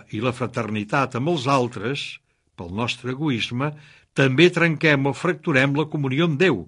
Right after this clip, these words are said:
amb nosaltres mateixos i amb el món tal com Déu el vol. Tanmateix, també és una vergonya que calgui fer dietes per excés de calories, mireu els anuncis,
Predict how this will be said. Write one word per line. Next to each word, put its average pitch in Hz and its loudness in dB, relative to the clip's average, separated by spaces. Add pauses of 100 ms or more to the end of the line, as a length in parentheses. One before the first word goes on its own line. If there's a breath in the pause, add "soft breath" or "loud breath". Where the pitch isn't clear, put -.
(440 soft breath)
amb 110 -6
nosaltres 127 0
mateixos 123 -4
i 156 0
amb 156 0
el 123 -2
món 110 -4 (380 soft breath)
tal 123 -2
com 104 -6
Déu 95 -6
el 87 -10
vol. 78 -14 (1700)
Tanmateix, 110 0
també 110 0
és 107 -6
una 110 0
vergonya 131 2 (500 loud breath)
que - -12
calgui 120 0
fer 113 -4
dietes 117 -2
per 110 -4
excés 104 0
de 104 -4
calories, 110 -4 (500)
mireu 92 -8
els 90 -8
anuncis, 110 -8